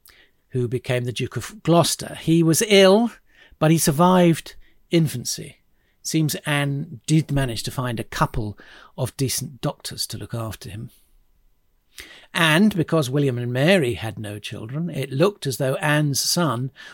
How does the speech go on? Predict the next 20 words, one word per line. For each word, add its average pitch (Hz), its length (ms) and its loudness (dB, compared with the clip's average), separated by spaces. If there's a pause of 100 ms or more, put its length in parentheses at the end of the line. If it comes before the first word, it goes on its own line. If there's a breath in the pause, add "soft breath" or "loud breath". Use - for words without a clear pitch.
(120)
would 170 300 6
eventually 151 540 -2
inherit 123 480 -4
the 127 80 -12
crown. 123 520 -4 (720)
But - 120 -4
as 196 180 4
I - 20 4
said, 180 220 4
William 208 260 6
and 165 160 6
Mary 165 320 6
were 147 100 0
very 156 200 2
suspicious - 640 -6
of 110 80 -14
this - 260 -6 (400 loud breath)
rival 135 460 4
power 147 400 -2
base 110 360 -10